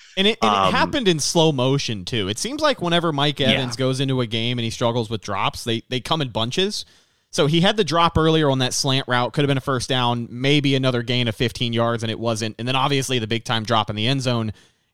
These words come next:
Speaker 1: giving us flashbacks to the one he had against the Eagles all the way back in, what was it, week three.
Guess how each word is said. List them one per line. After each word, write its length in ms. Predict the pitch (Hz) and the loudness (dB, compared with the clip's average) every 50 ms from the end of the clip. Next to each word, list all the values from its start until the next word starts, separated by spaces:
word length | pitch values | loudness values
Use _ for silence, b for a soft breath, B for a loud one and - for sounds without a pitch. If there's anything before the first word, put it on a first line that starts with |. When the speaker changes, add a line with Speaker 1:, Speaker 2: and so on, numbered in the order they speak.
| b 120 | b -2
Speaker 1:
giving 200 | 156 165 165 160 | 0 2 2 2
us 120 | 147 131 - | 2 2 2
flashbacks 560 | 139 139 135 135 - - 143 131 127 - - | 2 2 2 2 2 2 2 2 2 0 -2
to 80 | - | -4
the 80 | 131 123 | -2 0
one 160 | 123 123 120 | 0 0 0
he 80 | 123 120 | 2 2
had 180 | 123 120 117 | 2 2 2
against 220 | 117 120 117 107 - | 2 2 0 -2 -2
the 80 | 107 | 0
Eagles 360 | 120 143 151 135 123 113 107 117 | 2 2 2 2 0 0 0 0
all 140 | 113 113 | 0 0
the 60 | 110 110 | 0 0
way 140 | 110 110 | 0 0
back 300 | 101 117 113 110 107 - | 0 0 0 0 0 -2
in, 220 | 117 110 107 104 101 | -4 -4 -4 -6 -6
what 180 | - 107 110 | -6 -4 -4
was 120 | 95 98 101 | -2 -2 -4
it, 80 | 92 | -6
week 160 | 85 110 101 - | -6 -8 -8 -8
three. 420 | - - 110 110 110 110 107 | -10 -8 -6 -2 -2 -2 -2